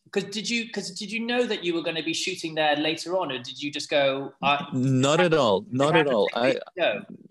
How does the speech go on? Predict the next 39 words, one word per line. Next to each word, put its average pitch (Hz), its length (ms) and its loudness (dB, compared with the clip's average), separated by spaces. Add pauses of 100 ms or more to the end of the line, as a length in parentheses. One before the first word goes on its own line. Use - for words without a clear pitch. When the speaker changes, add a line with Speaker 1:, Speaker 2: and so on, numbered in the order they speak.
(500)
Speaker 2:
not 156 280 2
at 160 180 -2
all. 131 160 -4
Not 135 200 -4
at 127 80 -2
all. 120 220 0
I, 123 260 0
I 127 80 -6
went 143 200 -6
to 151 80 -6
Japan 135 320 -6
for 131 140 -2
the 117 100 -4
first - 300 -4
time 131 200 -8
two 127 140 -4
years 127 220 -2
ago, 120 220 -6
and 117 100 -4
there 117 60 -2
was 113 140 0
something 131 520 -2 (380)
really 123 640 -4
inspiring 113 500 -4
about 101 280 -8
that 98 200 -10
country. 92 440 -10
It's, 92 240 -10
it's - 180 -8
the 107 120 -8
closest - 500 -2
I've 101 120 -2
been 104 220 -2
to 101 260 -4 (440)
another 107 340 2
planet, 104 580 -4 (480)
uh, 92 380 -2 (340)
on, 107 240 0 (100)
on, 101 240 -2